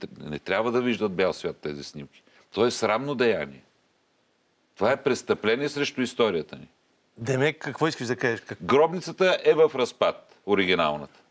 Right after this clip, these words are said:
Speaker 2: Въпреки
Speaker 1: Вътре
Speaker 2: двата
Speaker 1: са дървесни гъби. Вътре има парченца, които са се отлюпили от, а,
Speaker 2: Въпреки, че
Speaker 1: стенописта.
Speaker 2: двата милиона и половина са, са
Speaker 1: Няма ги.
Speaker 2: изклепани.
Speaker 1: Ама не само това. В копието на гробницата също почнаха да падат парчета и да се рути и тя.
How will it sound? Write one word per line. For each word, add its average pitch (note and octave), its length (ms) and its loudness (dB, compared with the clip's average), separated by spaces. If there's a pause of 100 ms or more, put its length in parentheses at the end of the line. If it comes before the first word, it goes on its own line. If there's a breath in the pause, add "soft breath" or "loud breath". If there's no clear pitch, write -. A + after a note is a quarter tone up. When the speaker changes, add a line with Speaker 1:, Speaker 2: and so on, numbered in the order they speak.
(120)
Speaker 2:
Въпреки D#3 340 0
Speaker 1:
Вътре E3 200 4
Speaker 2:
двата D#3 160 2
Speaker 1:
са D#3 120 6
дървесни D3+ 600 2
гъби. B2+ 400 0 (360 soft breath)
Вътре D#3+ 360 2
има E3 260 4 (100)
парченца, D#3+ 480 0
които - 240 -2
са D3+ 100 -4
се D3+ 180 2
отлюпили D3 560 0
от, C#3+ 260 2
а, - 20 6 (100)
Speaker 2:
Въпреки, C#3+ 420 2
че F3+ 60 0
Speaker 1:
стенописта. D3+ 200 4
Speaker 2:
двата F#3 260 2
милиона F3 260 2
и D#3+ 40 0
половина E3+ 260 2
са, E3+ 280 0
са E3+ 460 2
Speaker 1:
Няма C#3+ 340 4
ги. C#3 100 0
Speaker 2:
изклепани. C#3+ 480 0 (200)
Speaker 1:
Ама C3+ 240 2
не D#3 120 0
само F#3+ 320 0
това. F3 300 4
В A2 260 -4
копието F#3 420 2
на D3+ 120 2
гробницата E3 580 0
също - 400 -2
почнаха D#3+ 440 2
да D3 80 4
падат B2+ 380 0
парчета A#2 520 0
и A2+ 40 0
да G#2 120 -4
се A2 160 2
рути A2 280 2
и F#2 80 -4
тя. F2 260 0